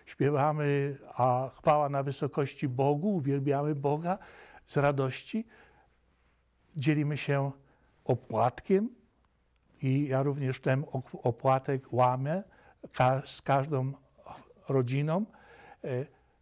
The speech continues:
ale również dzielimy się różnymi rodzami-, rodzajami darów, które przygotowujemy, z ciężko zapracowanych pieniędzy często,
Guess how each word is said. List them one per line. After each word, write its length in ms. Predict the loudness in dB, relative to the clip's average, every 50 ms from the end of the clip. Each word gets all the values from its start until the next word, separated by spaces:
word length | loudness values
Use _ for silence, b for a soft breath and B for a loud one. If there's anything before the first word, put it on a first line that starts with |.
| _ _ _
ale 220 | -2 -2 0 0
również 280 | 0 0 0 -2 -4 -2
dzielimy 380 | -2 -2 -2 0 0 -2 -2
się 140 | -2 -2 -2
różnymi 400 | -2 -2 -2 -2 -2 0 0 0
rodzami-, 520 | 0 0 0 0 0 0 0 -2 -4 -6 -6 -4
rodzajami 800 | -2 -2 0 0 0 0 2 2 0 0 0 -2 -2 -2 -2 -4 B B B B B -2
darów, 680 | -2 0 2 2 2 2 2 0 0 -2 -4 -10 -18
które 320 | -14 -4 -2 0 0 0 -2
przygotowujemy, 1040 | -2 -2 0 0 0 0 0 -2 0 0 0 0 2 2 0 0 0 -2 -4 -6 B B B B B B
z 100 | -20 -20
ciężko 440 | -6 -2 0 0 0 0 0 -2 -2
zapracowanych 760 | 0 0 -2 0 -2 -4 -2 -2 0 0 2 2 0 -2 -4
pieniędzy 580 | -4 -4 -2 -2 0 0 0 -2 -2 -2 -4 -4
często, 640 | -4 -2 -2 0 0 -2 -4 -8 -12 -12 -14 -14 -14